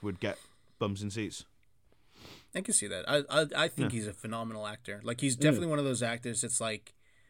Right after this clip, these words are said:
Speaker 2: he just needs that, the right role,
Speaker 1: He
Speaker 2: and he'll
Speaker 1: does.
Speaker 2: blow the fuck up.
Speaker 1: He needs to fire his current agent. His, uh, like, I know that he's taking,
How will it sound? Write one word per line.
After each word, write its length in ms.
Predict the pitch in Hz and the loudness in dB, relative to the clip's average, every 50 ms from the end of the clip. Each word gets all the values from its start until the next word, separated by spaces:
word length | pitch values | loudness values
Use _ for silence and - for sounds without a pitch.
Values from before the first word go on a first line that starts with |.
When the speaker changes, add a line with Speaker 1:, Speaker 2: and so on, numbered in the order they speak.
| - _ _ _ _ _ _ - - _ _ _ - | -20 _ _ _ _ _ _ -20 -20 _ _ _ -6
Speaker 2:
he 140 | - - 147 | -2 0 2
just 400 | 120 - - 147 156 - - - | 2 4 6 8 8 8 8 8
needs 240 | 139 139 143 131 - | 6 4 4 4 4
that, 240 | 123 120 110 104 101 107 - - | 4 2 2 0 -4 -8 -10 -6
the 120 | 117 127 113 | -2 -2 -2
right 380 | 101 107 113 113 110 120 120 - | 0 2 2 2 2 0 -2 -6
role, 460 | 120 107 101 104 104 104 104 117 123 - - - - - - - - - | -8 -4 -2 0 0 0 0 -2 -4 -6 -12 -18 -20 -20 -20 -20 -14 -6
Speaker 1:
He 100 | - 120 | -2 0
Speaker 2:
and 80 | 107 | 2
he'll 100 | 110 127 123 113 104 | 4 6 6 6 4
Speaker 1:
does. 20 | |
Speaker 2:
blow 100 | 107 107 | 2 0
the 80 | 98 - | -2 -2
fuck 240 | - - 95 - - | -4 -6 -6 -4 -4
up. 160 | 90 - - - _ _ _ - - - - - - - - | -6 -6 -8 -14 _ _ _ -20 -20 -20 -20 -20 -20 -16 -6
Speaker 1:
He 140 | - 131 139 | 0 2 4
needs 240 | 139 143 143 143 - | 4 4 2 0 -2
to 80 | 135 | -6
fire 400 | - - - 131 131 139 139 131 | -4 0 4 4 6 6 6 4
his 300 | 123 120 127 123 113 - | 2 2 0 0 -2 -2
current 260 | - - 117 113 - | -2 -2 -2 -2 -2
agent. 360 | - 107 98 90 87 87 71 - - - - - - - _ - - - _ _ _ | -2 -2 -2 -2 -4 -6 -8 -10 -14 -20 -20 -20 -20 -20 _ -20 -20 -20 _ _ _
His, 220 | - 110 107 101 110 | -6 -4 -4 -2 -4
uh, 60 | 107 - | -4 -2
like, 420 | 117 113 104 101 98 92 - - - | 0 0 0 0 -2 -4 -8 -8 -2
I 120 | - 123 123 | 0 2 2
know 220 | 117 120 120 120 | 2 2 2 2
that 200 | 117 117 113 - | 2 2 0 0
he's 260 | 113 113 113 107 - | 0 -2 -2 -2 -2
taking, 460 | - 127 110 107 - 110 107 104 101 | -2 -2 -2 -2 -2 -2 -2 -2 -4